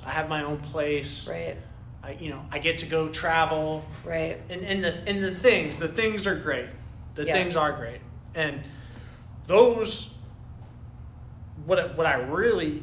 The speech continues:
Speaker 1: didn't like was the places I would end up
Speaker 2: Yeah, I know, me too.
Speaker 1: from getting high.
Speaker 2: Yeah.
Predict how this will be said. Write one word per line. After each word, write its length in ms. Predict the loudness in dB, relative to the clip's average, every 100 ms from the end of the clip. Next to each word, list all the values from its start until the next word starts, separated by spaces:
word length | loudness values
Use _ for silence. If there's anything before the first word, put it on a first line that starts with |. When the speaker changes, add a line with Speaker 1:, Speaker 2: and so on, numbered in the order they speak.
| -8
Speaker 1:
didn't 360 | 0 2 2 -2
like 280 | -8 -8 -10 -14 -14 -14 -14 -14 -14 -12 -8
was 180 | -6
the 80 | -4
places 460 | 0 2 4 2 0
I 120 | 0
would 220 | -2 -2
end 240 | 0 0 2
up 380 | 2 0 -8 -12
Speaker 2:
Yeah, 200 | -10 -8
I 60 | -10
know, 160 | -10 -12
me 100 | -10
too. 160 | -12 -12 -14 -14 -16 -16 -14 -8
Speaker 1:
from 240 | -4 -2
getting 260 | -2 -2 -4
high. 300 | -6 -6 -10 -10
Speaker 2:
Yeah. 220 | -10 -10